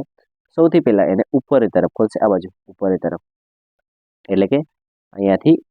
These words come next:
ઉપરની તરફ આ બાજુના ભાગમાં ખોલશે. ઓકે, હવે ઉપરની તરફ ખોલશે એટલે જે લીટા એક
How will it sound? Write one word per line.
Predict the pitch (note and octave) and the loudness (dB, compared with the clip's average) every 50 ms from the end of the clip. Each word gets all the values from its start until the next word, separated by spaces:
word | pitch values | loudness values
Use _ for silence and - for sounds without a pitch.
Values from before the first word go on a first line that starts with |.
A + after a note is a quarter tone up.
| _ _ | _ _
ઉપરની | G#2 G#2 _ - G#2+ G2+ F#2+ | -18 -8 _ -2 0 0 0
તરફ | - - - F#2 - _ | -2 -2 -4 -4 -4 _
આ | F#2+ G2 | -2 0
બાજુના | F#2+ F#2 F#2 F#2 F#2 | 0 0 0 0 0
ભાગમાં | E2 F2 E2 E2+ E2+ | -2 -2 -4 -4 -6
ખોલશે. | E2 - - G#2+ - - G2+ - _ _ _ _ _ _ _ _ _ _ | -8 -8 -12 -14 -12 -12 -14 -14 _ _ _ _ _ _ _ _ _ _
ઓકે, | - - _ D3+ E3 D#3 - _ _ _ _ _ _ _ _ - | -20 -8 _ -4 -4 -4 -4 _ _ _ _ _ _ _ _ -8
હવે | B2+ - | -4 -2
ઉપરની | - A#2+ - - D#3+ F3 F3 | -2 -2 0 0 0 0 2
તરફ | D#3+ F3 E3 E3+ D3+ | 2 2 0 0 -2
ખોલશે | - - F#3 F#3+ F3+ - D3+ - - | 0 2 2 2 2 2 -2 -2 0
એટલે | B2+ C3+ C3+ | 2 2 2
જે | A#2 - - - B2 C3 D3 D#3 | 0 -2 -2 0 2 2 4 4
લીટા | D3 C#3 C3 - C#3 - - _ _ - | 2 2 2 0 -2 -2 -4 _ _ -6
એક | A2+ A2+ | -6 -6